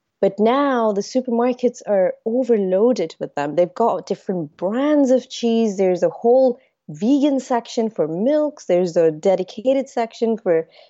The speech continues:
vegan cheese, tofu, seitan, and all of these things now. It's crazy to see that. And, you know, and a lot of that was happening this year, starting this year, where, you know, they have dedicated vegan sections and things like that.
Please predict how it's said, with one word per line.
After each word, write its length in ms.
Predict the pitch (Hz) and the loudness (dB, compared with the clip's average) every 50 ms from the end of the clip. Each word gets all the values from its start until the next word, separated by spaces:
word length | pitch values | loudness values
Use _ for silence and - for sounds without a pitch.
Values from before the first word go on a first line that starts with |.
| _ _ | _ _
vegan 400 | 175 175 226 247 220 254 247 240 | -2 2 2 4 4 4 2 2
cheese, 320 | 226 - 233 214 196 - | 0 0 -2 -2 -2 -4
tofu, 880 | - - 220 214 240 240 233 - 233 226 214 196 185 170 160 151 - - - | -6 -2 0 2 2 2 0 0 0 0 2 2 0 -2 -4 -6 -10 -14 -10
seitan, 760 | - - 214 240 240 240 - - 220 208 196 180 175 170 - | -4 0 0 2 0 0 -4 -8 -8 -6 -6 -4 -6 -6 -6
and 120 | - 185 180 | -4 -4 -2
all 240 | - 220 240 262 247 | 0 2 2 2 2
of 60 | 214 | 0
these 200 | 214 190 185 - | -2 -6 -6 -4
things 340 | - 190 202 220 226 220 - | -4 -4 -2 -2 -4 -4 -4
now. 420 | 254 254 277 294 320 320 370 - _ _ _ _ _ _ _ _ _ _ _ _ _ _ | -6 -4 -4 -4 -6 -8 -10 -12 _ _ _ _ _ _ _ _ _ _ _ _ _ _
It's 200 | 262 262 - - | -4 -4 -4 -6
crazy 500 | - - 226 226 254 277 254 226 196 175 | -4 0 2 4 4 4 2 0 -2 -4
to 140 | - - 170 | -4 -6 -10
see 220 | 170 - - 175 165 | -8 -6 -6 -6 -4
that. 320 | 160 151 143 139 147 - - | -4 -4 -4 -4 -6 -6 -4
And, 200 | - 175 170 170 | -2 -2 0 0
you 80 | 165 | 0
know, 220 | 160 165 180 214 240 | 0 0 0 0 0
and 120 | 233 214 | 0 0
a 60 | 202 | 2
lot 240 | 196 202 226 262 262 | 2 2 2 0 -2
of 60 | - | -2
that 300 | - 233 208 180 - _ | -2 0 0 -2 -4 _
was 220 | - 185 185 175 - | -4 -2 -2 -2 -2
happening 760 | - - 180 180 - - - - _ - 175 165 160 156 151 | -6 -6 -6 -6 -6 -8 -14 -16 _ -4 -2 -2 -2 0 0
this 280 | 160 165 160 - - 175 | 0 -2 -2 -4 -6 -4
year, 400 | 151 151 151 160 180 220 269 277 | -2 0 2 4 4 4 2 2
starting 500 | - - - - 156 151 170 190 202 208 | -2 -6 -4 -2 0 0 0 0 0 -2
this 200 | 208 202 - 226 | -4 -4 -2 0
year, 160 | 226 226 226 | 2 2 4
where, 200 | 202 180 165 160 160 | 4 2 2 0 -2
you 120 | 175 175 165 | -4 -2 -2
know, 120 | 165 160 | -2 -2
they 100 | 156 160 | -2 -2
have 260 | 160 156 151 170 165 | -4 -4 -6 -6 -4
dedicated 520 | - 156 151 151 151 - - 160 156 151 151 | -2 -2 -2 -2 -2 -4 -2 -2 -2 -2 -2
vegan 240 | 160 151 151 156 165 | -2 -2 -2 -4 -4
sections 560 | - 233 240 240 - - 240 226 220 214 220 | -4 -4 -4 -4 -4 -2 -2 0 0 0 -2
and 160 | 214 214 202 | -4 -4 -4
things 220 | - 214 208 - | -4 -6 -4 -4
like 160 | 214 202 202 - | -4 -4 -2 -2
that. 260 | 208 208 208 - | -2 -2 -2 -4